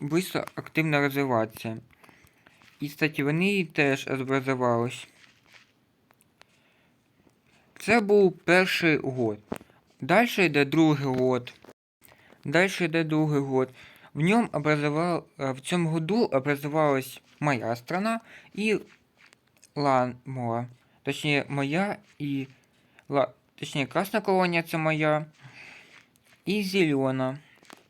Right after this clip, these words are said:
І також в цьому году чорні почали ще бистріше розширюватись. Вони почали чуть-чуть бистріше розвиватися.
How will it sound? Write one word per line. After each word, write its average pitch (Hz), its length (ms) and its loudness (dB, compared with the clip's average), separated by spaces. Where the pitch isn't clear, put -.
І 165 240 2
також 214 460 2
в - 180 -10
цьому 160 260 -2
году 185 440 -2
чорні 247 340 -2
почали 196 680 -2
ще 208 420 -2
бистріше 160 640 -2
розширюватись. 123 1000 -4
Вони 156 260 -2
почали 147 420 -4
чуть-чуть 143 360 -6
бистріше 143 460 -6
розвиватися. 190 800 -4